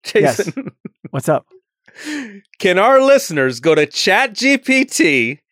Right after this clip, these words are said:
Speaker 2: and say, "Write a review for Let's Talk Cobra Kai," and make it a five-star review and post it to, I mean, can they do that?
Speaker 1: Yes.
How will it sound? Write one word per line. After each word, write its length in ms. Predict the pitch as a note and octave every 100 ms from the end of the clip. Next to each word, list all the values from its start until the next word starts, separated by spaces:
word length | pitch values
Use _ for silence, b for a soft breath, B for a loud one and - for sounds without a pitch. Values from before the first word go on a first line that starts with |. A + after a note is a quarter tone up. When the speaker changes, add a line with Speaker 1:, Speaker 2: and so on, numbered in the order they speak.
| _ _ _
Speaker 2:
and 280 | E3+ E3+ F3
say, 240 | - F#3 E3
"Write 600 | D#3+ F#3+ A#3+ E4 G4+ - _ -
a 180 | F#3 F3
review 800 | D#3 D#3 D#3 C#3+ C4+ D4 C#4+ C#4
for 240 | - D#3
Let's 280 | E3 B3+ -
Talk 280 | - A#3 A#3+
Cobra 320 | - A3 G#3+
Kai," 280 | G3+ G3+ G3
and 80 | D3+
make 120 | E3+
it 60 | C#3+
a 60 |
five-star 800 | - - F#3 F3+ D#3 - F#3 E3
review 480 | D3+ C3 E3 F3 F3 -
and 220 | G#2+ G#2 -
post 360 | E3+ F3+ -
it 140 | F3 -
to, 320 | D3+ C3+ B2 b b b
I 140 | D#3+
mean, 80 | G3+
can 240 | - G#3+
they 140 | A#3+ C#4+
do 280 | C3+ G3 F4
that? 260 | G4+ A#4 - - B B B B
Speaker 1:
Yes. 520 | B2+ F#2+ - -